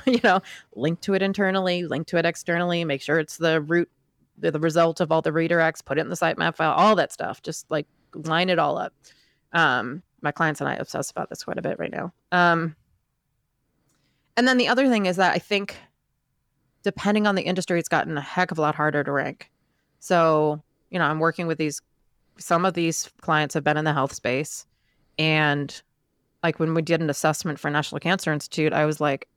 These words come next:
uh, 'cause they were still working on a set of keywords. They picked the popular ones 'cause they thought they were the dot gov, and of course I'm gonna rank for liver cancer. And I actually had to tell them, I said, "Based on your internal capacity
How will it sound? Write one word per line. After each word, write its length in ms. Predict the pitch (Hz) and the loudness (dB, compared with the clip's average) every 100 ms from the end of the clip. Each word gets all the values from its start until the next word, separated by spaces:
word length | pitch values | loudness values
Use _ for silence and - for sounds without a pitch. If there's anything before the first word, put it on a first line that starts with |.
| _ | _
uh, 260 | 156 139 147 - - | -4 -4 -4 -8 -2
'cause 120 | 190 | 2
they 100 | 196 | 2
were 80 | 190 | 0
still 400 | - 185 170 160 | -2 2 2 4
working 340 | 156 156 147 | 2 0 -2
on 160 | 143 127 | -2 -2
a 80 | 135 | -4
set 180 | 156 | -4
of 60 | 151 | -4
keywords. 340 | - 170 160 - | 0 2 2 0
They 100 | 110 | -6
picked 240 | 170 - | -8 -4
the 180 | - - _ _ _ - | -4 -4 _ _ _ 0
popular 400 | 285 240 180 175 | 2 4 4 4
ones 280 | 160 160 - | 4 2 -4
'cause 140 | 156 | -6
they 140 | - | -4
thought 200 | 156 139 | -2 -2
they 100 | 165 151 | -2 -4
were 120 | 147 | -4
the 120 | 165 | -2
dot 220 | 143 117 | -4 -2
gov, 320 | 165 165 160 | 0 2 0
and 160 | 131 143 _ _ _ 165 | -4 -10 _ _ _ -10
of 80 | |
course 220 | - 180 190 | -2 -2 0
I'm 80 | |
gonna 140 | 151 147 | 0 2
rank 200 | 135 135 | 0 0
for 120 | 139 | 0
liver 220 | 143 139 | 2 0
cancer. 420 | 127 135 147 156 143 | -4 -6 -4 -2 -2
And 140 | 143 _ _ _ _ _ _ _ | -4 _ _ _ _ _ _ _
I 80 | 175 | -2
actually 220 | 175 - 175 | 0 2 2
had 180 | 170 | 2
to 80 | - | -2
tell 140 | - 196 | -2 0
them, 100 | 180 | 0
I 40 | |
said, 160 | 165 160 | -2 0
"Based 260 | 170 175 | 0 2
on 120 | 190 175 | 0 2
your 180 | 175 160 | 2 2
internal 400 | 175 - 190 175 | 0 -2 -2 -2
capacity 720 | - 175 175 - 165 160 | -6 -2 0 0 0 0